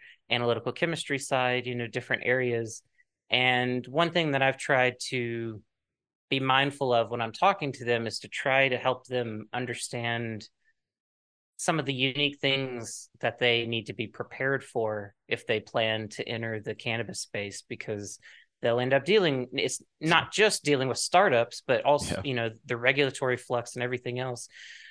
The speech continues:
Speaker 1: So <clears throat> what is some of your, uh, thoughts and advice to kind of the cannabis scientists of tomorrow that are sitting in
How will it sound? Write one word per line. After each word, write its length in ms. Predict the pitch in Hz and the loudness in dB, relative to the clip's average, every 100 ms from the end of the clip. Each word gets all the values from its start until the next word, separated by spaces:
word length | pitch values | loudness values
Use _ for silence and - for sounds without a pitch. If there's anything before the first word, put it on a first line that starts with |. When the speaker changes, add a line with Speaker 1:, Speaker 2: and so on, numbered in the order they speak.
| - | -12
Speaker 1:
So 500 | - 156 147 143 139 | -2 4 6 4 2
<clears throat> 520 | - 190 190 135 120 - | 0 2 0 -2 -8 -10
what 380 | 139 151 214 | -4 2 4
is 260 | 233 202 - | 4 2 2
some 160 | 185 175 | 2 2
of 180 | 135 | 0
your, 640 | 120 120 139 151 147 139 123 | 0 0 2 4 4 2 2
uh, 280 | 123 120 117 - | 2 2 0 4
thoughts 320 | 120 120 - | 4 4 -2
and 120 | 117 | -4
advice 600 | 104 101 110 110 107 - | -2 2 2 2 0 -6
to 540 | - 123 113 110 107 104 - _ _ - | -4 -2 -2 -2 -6 -10 -18 _ _ -2
kind 200 | 127 117 | 2 2
of 200 | 104 98 | 0 -2
the 400 | 117 110 107 104 | -2 0 -4 -6
cannabis 500 | - 143 123 120 - | -4 -2 0 -4 -2
scientists 680 | 123 117 113 - 113 - 117 | 0 0 0 -4 -6 -4 -4
of 160 | 107 | -4
tomorrow 640 | - 107 107 110 113 107 104 | -6 -8 -2 0 2 2 2
that 160 | 107 | 0
are 80 | 104 | -2
sitting 420 | - 120 110 107 | -4 -4 -4 -4
in 300 | 107 104 101 | -4 -6 -10